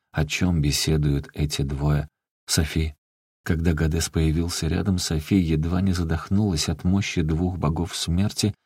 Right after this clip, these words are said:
находящихся так близко, мощи, которую здесь оба и не думали скрывать.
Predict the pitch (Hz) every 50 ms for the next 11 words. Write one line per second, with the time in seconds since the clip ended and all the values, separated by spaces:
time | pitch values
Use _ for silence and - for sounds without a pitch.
0 | _ _ _ - 95 90 - - 80 80 80 85 90 - - - 90 - - 78
1 | - - - 92 82 85 82 76 80 90 90 95 98 95 - - - 80 73 -
2 | _ _ _ _ _ _ - 80 80 87 98 104 107 - - - - 73 - 76
3 | 76 101 98 98 90 85 80 78 80 82 92 95 - - - - 101 101 95 98
4 | 98 - - 107 101 90 90 85 80 87 82 78 76 73 73 73 - - 73 73
5 | 67 60 62 67 - -